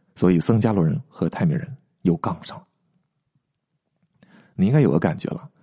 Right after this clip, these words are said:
就是似乎政府推行任何事情都会恶化两个民族之间的关系，不管什么事儿。为什么呢？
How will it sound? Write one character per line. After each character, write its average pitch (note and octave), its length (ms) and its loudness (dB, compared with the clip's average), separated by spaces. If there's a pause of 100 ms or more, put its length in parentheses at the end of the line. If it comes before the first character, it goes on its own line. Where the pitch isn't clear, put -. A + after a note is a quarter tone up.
就 F3 140 4
是 D#3 180 2 (440)
似 A3 240 2
乎 G3+ 180 4
政 G#3 220 4
府 F#2+ 140 2
推 F#3+ 180 2
行 D#3+ 180 6
任 G#3 180 4
何 G2+ 140 0
事 - 140 -4
情 - 180 -8 (300)
都 E3 180 6
会 B2 240 6
恶 F#2+ 240 4
化 E2 260 0
两 D#2+ 200 -4
个 F2 80 -2
民 E2 160 4
族 D#2+ 180 -2
之 - 80 -8
间 D#2+ 80 -4
的 - 60 -8
关 - 160 -6
系， - 140 -14 (760)
不 E4+ 100 2
管 A#2+ 200 -4
什 - 100 -8
么 D3+ 100 -4
事 - 100 -6
儿。 - 80 -16 (1000)
为 D3 140 8
什 C3+ 100 0
么 F2+ 80 4
呢？ F#2 80 2